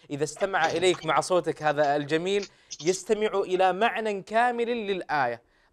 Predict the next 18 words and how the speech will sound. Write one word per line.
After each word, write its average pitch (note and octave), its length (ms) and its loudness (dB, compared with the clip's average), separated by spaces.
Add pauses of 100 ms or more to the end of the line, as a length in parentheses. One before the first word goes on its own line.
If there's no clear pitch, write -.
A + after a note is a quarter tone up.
"الله D3 560 2
يجتبي C#3+ 1120 -6
إليه C#3+ 600 -8
من C#3+ 240 -8
يشاء E3+ 1040 0 (140)
ويهدي A3 720 2
إليه A#3 300 -2
من F#3+ 100 -4
ينيب"، C#3 360 -8 (300)
يعني D3 240 -4 (200)
حتى - 500 -4
يستمع G3+ 520 0
المستمع G3 480 -6
ل-، E3+ 100 -4
إلى F3+ 380 2
معنى G3+ 400 -2
كامل A3 540 -2
في G#3+ 280 -10